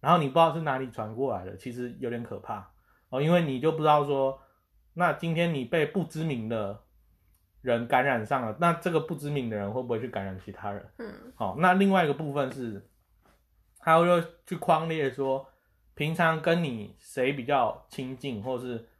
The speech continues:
Speaker 1: 嗯，举例来说，就是你跟他会不戴口罩，在一个室内环境里面，
Speaker 2: 嗯哼。
Speaker 1: 他就会认为说是需要隔离的。哦，
Speaker 2: 嗯。
Speaker 1: 比如说，如果你是中小企业，可能平常办公室内部就没在戴口罩，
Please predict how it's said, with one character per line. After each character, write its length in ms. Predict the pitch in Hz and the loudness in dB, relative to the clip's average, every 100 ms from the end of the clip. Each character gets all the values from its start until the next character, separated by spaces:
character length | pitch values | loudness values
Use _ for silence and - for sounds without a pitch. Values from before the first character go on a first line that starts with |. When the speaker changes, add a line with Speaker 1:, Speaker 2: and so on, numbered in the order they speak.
| _ _ _ - | _ _ _ -12
Speaker 1:
嗯， 360 | 123 117 117 117 - | -8 -6 -6 -10 -4
举 140 | 147 | 2
例 100 | 220 | 6
来 160 | 214 190 | 8 8
说， 160 | 202 | 4
就 80 | 214 | 2
是 80 | 214 | 0
你 200 | 185 127 | -2 0
跟 160 | 165 | 0
他 120 | 165 165 | 2 2
会 100 | 160 | 2
不 120 | 131 | 2
戴 180 | 156 143 | 2 2
口 220 | 110 98 | 0 -4
罩， 300 | 123 110 - | -2 -2 -2
在 140 | 147 127 | -2 -2
一 80 | |
个 120 | 110 98 | -4 -10
室 180 | - 113 | -10 -8
内 160 | 117 | -6
环 220 | 107 92 | -8 -10
境 180 | 92 107 | -12 -14
里 80 | 101 | -14
面， 260 | 95 90 98 - | -16 -16 -18 -18
Speaker 2:
嗯 160 | 247 | -16
哼。 140 | 247 220 _ | -16 -18 _
Speaker 1:
他 140 | - 147 | -2 2
就 120 | 156 | 4
会 80 | 160 | 4
认 200 | 156 127 | 4 2
为 140 | 110 | -2
说 180 | 117 117 | -4 -4
是 80 | 135 | -6
需 160 | - | -4
要 140 | 123 120 | -2 -2
隔 260 | - 101 | -4 -8
离 160 | 98 101 | -6 -12
的。 100 | - - _ _ | -14 -20 _ _
哦， 120 | 240 | -14
Speaker 2:
嗯。 60 | 101 | -8
Speaker 1:
比 60 | 123 | -4
如 120 | 135 | -2
说， 420 | 151 156 151 160 - _ _ - | 2 2 2 -2 -12 _ _ -6
如 100 | 139 | 0
果 140 | 160 | 2
你 100 | 127 | 0
是 80 | 135 | 0
中 180 | 139 147 | -2 0
小 160 | 113 | -2
企 200 | 101 120 | -2 -6
业， 100 | 113 | -6
可 100 | 107 | -6
能 140 | 117 117 | -6 -6
平 140 | 131 | -6
常 280 | 135 117 117 _ _ _ _ _ | -4 -4 -6 _ _ _ _ _
办 160 | 170 156 | 4 4
公 100 | 151 | 2
室 160 | 147 151 | -4 -4
内 140 | 139 | -4
部 160 | 131 127 | -4 -6
就 120 | 127 | -4
没 120 | 113 | -4
在 120 | 110 | -2
戴 100 | 120 | -2
口 220 | 117 104 - | -2 -6 -4
罩， 260 | 107 101 | -6 -6